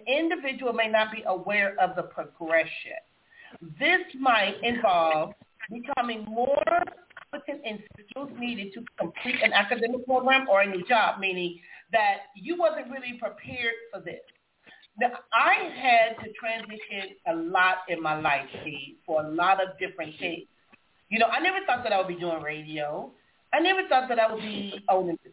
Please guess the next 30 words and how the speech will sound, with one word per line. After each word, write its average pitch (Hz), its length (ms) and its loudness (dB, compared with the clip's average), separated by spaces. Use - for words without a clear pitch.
a 170 40 -12
business. 165 540 -4
I 240 60 6
never 349 240 2
thought, 277 300 2
I 294 180 2
didn't 320 360 0
see 277 300 -10
this 269 160 -6
in 247 100 -6
my 220 200 6
future. 285 640 2
But 262 180 4
those 311 220 6
would 381 200 -2
be 277 100 -4
what 269 200 -8
you 247 140 -8
call 247 340 6
a 208 140 -4
sleeper 262 380 -4
transition, 196 560 -4
because 202 320 -2
I 269 80 4
had 285 160 2
to - 140 -2
transition 247 680 -4
into 226 380 -6
these 208 280 -4
roles. 180 480 2